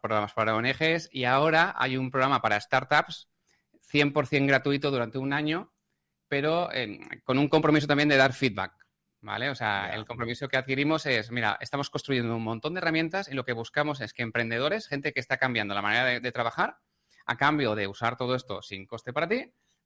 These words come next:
Speaker 1: pues, eh, opinas, nos ayudas a desarrollar". Entonces, hemos creado un programa que, que se han apuntado una barbaridad de startups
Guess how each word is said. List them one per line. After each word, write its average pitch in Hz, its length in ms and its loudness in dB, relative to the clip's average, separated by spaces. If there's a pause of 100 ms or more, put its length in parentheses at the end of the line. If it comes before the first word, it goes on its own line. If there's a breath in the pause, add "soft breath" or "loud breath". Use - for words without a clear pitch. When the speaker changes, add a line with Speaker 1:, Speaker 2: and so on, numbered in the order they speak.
Speaker 1:
pues, 170 440 -4
eh, 113 480 -2
opinas, 156 760 2
nos 135 140 -4
ayudas 117 280 -4
a 127 40 -2
desarrollar". 117 640 0
Entonces, 123 240 -10
hemos 139 140 -10
creado 131 160 -2
un 127 60 -4
programa 139 340 2
que, 107 340 -2 (320)
que 131 80 -8
se 123 80 -8
han 131 80 -2
apuntado 127 320 -2
una 110 140 0
barbaridad 101 340 2
de 117 60 0
startups 135 560 -4